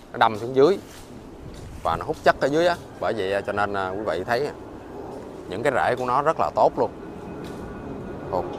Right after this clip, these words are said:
đây có bánh mì của cái anh đó đem vô ăn. Có những, à, sợi, à, dây điện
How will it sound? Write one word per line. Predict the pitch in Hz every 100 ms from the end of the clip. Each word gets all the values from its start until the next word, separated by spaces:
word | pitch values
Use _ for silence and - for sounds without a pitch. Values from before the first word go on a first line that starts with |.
| - -
đây | 95
có | 95 104
bánh | 120 117
mì | 95 92 -
của | 95 110
cái | 120
anh | 113 104
đó | 107 123 117 104 78 - - - -
đem | 104 101
vô | 104 98
ăn. | 104 98 87 - - - - - - - - - - - 160 - - - - - - - - - - - - - - - - - - - - - - - - - - - - - - - - 180 170 - - - - - - - - - - - - - - - - - - -
Có | 131
những, | 113 117
à, | 120 117
sợi, | - 95 104
à, | 107 104
dây | 107
điện | 104 92 104